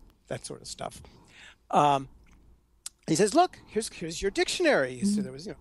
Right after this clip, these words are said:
Speaker 1: there was a number of copies of the dictionary. And I said, "Wow," I, to myself, you know, "it's one thing to have your book, if you write a book, and you s-, find it in a bookstore,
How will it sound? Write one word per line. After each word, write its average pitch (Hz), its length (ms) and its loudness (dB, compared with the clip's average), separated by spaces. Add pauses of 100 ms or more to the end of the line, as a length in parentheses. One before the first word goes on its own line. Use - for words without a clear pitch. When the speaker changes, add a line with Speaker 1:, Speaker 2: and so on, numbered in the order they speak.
Speaker 1:
there - 80 -20
was - 140 -16
a 156 60 -4
number 160 220 -4
of - 80 -2
copies 190 380 -4
of 196 60 -6
the 196 80 -2
dictionary. 202 420 -8
And 156 80 -4
I 151 40 -8
said, 139 280 -12
"Wow," 240 640 0
I, - 80 -8
to - 120 -10
myself, - 460 -4 (800)
you 156 80 -10
know, - 180 -12 (480)
"it's - 160 6
one 226 180 6
thing 302 160 2
to 220 80 4
have 196 180 2
your 175 120 -2
book, 175 400 -6 (280)
if 226 140 -14
you 180 60 -18
write 180 180 -4
a 160 40 -6
book, 180 320 -6 (300)
and 165 180 -6
you 170 60 -8
s-, - 100 -4
find 175 240 -2
it 180 80 -12
in 147 60 -12
a 143 40 -6
bookstore, 202 640 -2